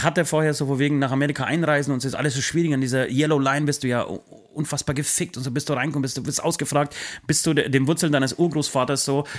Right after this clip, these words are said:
ähm, ob da nicht jemand Terrorist war. Äh, die Wahrheit oder die Realität sah so aus: du kommst hin, das sitzt eine relativ unfreundliche, ich glaub, das wird ihnen tatsächlich aufgetragen, diese Grenzkontroll-, äh, Kontrolle müssen an-, alle unfreundlich schauen, die dürfen nicht lachen. Ähm, die schauen dich einfach an, sagen, okay,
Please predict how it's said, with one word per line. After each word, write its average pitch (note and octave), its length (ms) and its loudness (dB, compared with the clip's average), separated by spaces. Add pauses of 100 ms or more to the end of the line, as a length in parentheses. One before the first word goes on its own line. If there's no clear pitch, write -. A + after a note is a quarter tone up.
(200)
ähm, A2+ 500 0 (220)
ob A#2 160 -4
da C3+ 80 4
nicht D3+ 160 0
jemand C#3 200 0
Terrorist C3 360 0
war. C3 200 0 (280)
Äh, A2+ 320 0 (300)
die G#2+ 160 -2
Wahrheit C3 420 2
oder A#2+ 140 2
die A#2 120 -2
Realität A2+ 400 0
sah A#2+ 120 2
so C3 180 0
aus: A#2+ 220 0
du A#2+ 100 -4
kommst A#2+ 260 -2
hin, D#3+ 300 2
das - 320 -6
sitzt - 280 -2
eine B2+ 120 2
relativ B2+ 220 -2
unfreundliche, D3+ 440 2
ich B2+ 80 0
glaub, C#3 160 2
das B2+ 280 0
wird C#3 160 0
ihnen C3+ 140 2
tatsächlich B2+ 320 -2
aufgetragen, C#3+ 440 -2 (260)
diese A#2+ 180 0
Grenzkontroll-, C3 800 -2
äh, A2 260 -2
Kontrolle B2+ 340 -2
müssen C#3 260 2
an-, B2+ 160 -2
alle B2 180 0
unfreundlich D3 440 0
schauen, C#3 180 2
die C#3+ 80 2
dürfen C3+ 180 0
nicht B2+ 140 -2
lachen. B2+ 260 -2 (520)
Ähm, A2+ 260 0
die A#2+ 100 -2
schauen C3+ 200 2
dich B2+ 120 2
einfach A#2 220 0
an, D3 240 2 (100)
sagen, B2 200 0
okay, D3 500 0